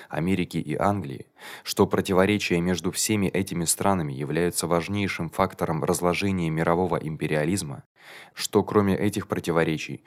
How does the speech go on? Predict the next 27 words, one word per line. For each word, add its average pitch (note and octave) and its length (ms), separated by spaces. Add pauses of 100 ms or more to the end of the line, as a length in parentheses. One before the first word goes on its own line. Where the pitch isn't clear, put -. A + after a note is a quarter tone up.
(140)
существуют G2+ 760
еще F#2 320
и F2 140
развиваются E2+ 800
глубочайшие F2+ 800
противоречия E2 720
внутри F2 420
каждой F#2 440
из - 200
этих D#2 280
стран, F#2 380 (360)
что - 240
все G#2+ 240
эти F#2+ 240
противоречия F2 760
углубляются F2 840
и D2+ 100
обостряются F2 720
фактом F2 460
существования E2 880
рядом E2+ 280
с - 160
этими E2+ 300
странами E3 480
Великой F2+ 480
Республики E2 540
Советов, E2+ 600